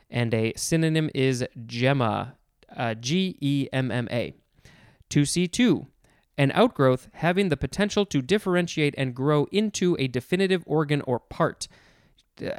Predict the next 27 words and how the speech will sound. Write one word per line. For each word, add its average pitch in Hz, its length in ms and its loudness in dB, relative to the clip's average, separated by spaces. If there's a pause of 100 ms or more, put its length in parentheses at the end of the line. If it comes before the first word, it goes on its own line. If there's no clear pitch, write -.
it 214 120 -2
would 233 160 -2
be 180 100 0
great 170 300 4
if 139 120 -2
somebody 160 260 0
could 139 140 -4
just 123 260 0
give 135 140 2
me 147 340 2
the 123 220 -4
bud 127 420 2
of 123 160 -2
an 123 120 -4
organ 117 520 0 (360)
that 123 120 0
I 120 80 2
need, 120 460 0 (340)
and 123 140 -2
then 117 80 2
it 113 100 -2
just 113 220 -6 (120)
grows. 113 560 -2 (1000)
Uh, 139 360 4
synonym 185 720 0
is 180 220 0
primordium, 147 1000 2